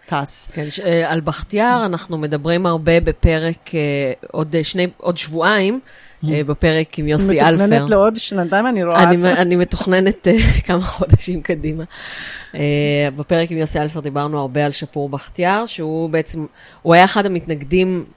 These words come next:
Speaker 2: הכ-, הכי גדולים לשאה מהמחנה החילוני, ו-,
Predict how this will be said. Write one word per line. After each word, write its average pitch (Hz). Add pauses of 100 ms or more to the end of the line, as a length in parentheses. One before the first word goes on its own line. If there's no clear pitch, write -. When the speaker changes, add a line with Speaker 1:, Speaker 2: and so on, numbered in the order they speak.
(140)
Speaker 2:
הכ-, 127
הכי 185
גדולים 175
לשאה 170
מהמחנה 160
החילוני, 151 (920)
ו-, 135